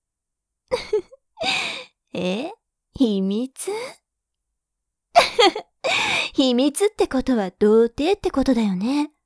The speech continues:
そうでしょ？あ、赤くなった。かわいい。大丈夫だよ。お姉さん、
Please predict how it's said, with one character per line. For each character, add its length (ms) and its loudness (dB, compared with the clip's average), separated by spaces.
そ 320 6
う 60 4
で 100 -2
し 180 -10
ょ？ 80 -6
あ、 60 -6
赤 380 6
く 80 0
な 60 8
っ 80 -20
た。 720 4
か 380 8
わ 220 0
い 200 -4
い。 40 -2
大 380 0
丈 120 -6
夫 140 -10
だ 120 -8
よ。 200 -6
お 120 8
姉 240 8
さ 220 -2
ん、 100 -2